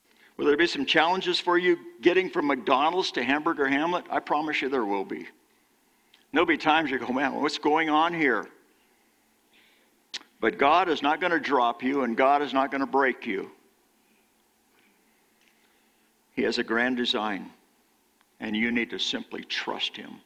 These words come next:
with your life. We need more missionaries, and we need more pastors out there. We're desperate. The pool has evaporated. And let me just challenge you parents with children here today.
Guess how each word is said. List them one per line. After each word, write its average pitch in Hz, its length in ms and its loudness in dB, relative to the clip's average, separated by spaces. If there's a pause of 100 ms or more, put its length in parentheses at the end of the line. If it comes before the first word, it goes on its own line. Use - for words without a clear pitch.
(320)
with 98 180 -8
your - 120 -14
life. - 340 -16 (1600)
We 170 220 4
need 151 360 0
more 123 220 2
missionaries, 104 760 -2
and 104 160 -6
we 165 140 4
need 151 240 0
more 123 220 2
pastors 101 720 -4
out 92 240 -10
there. 92 260 -10 (260)
We're 151 260 2
desperate. 120 680 -2
The 107 80 -2
pool 175 480 2
has 139 180 -2
evaporated. 104 960 -2 (1080)
And 127 100 0
let 180 120 4
me 196 100 4
just 165 320 0
challenge 170 500 2
you 143 140 0
parents 151 540 -2
with 113 120 -2
children 151 460 0
here 113 180 -2
today. 104 420 -2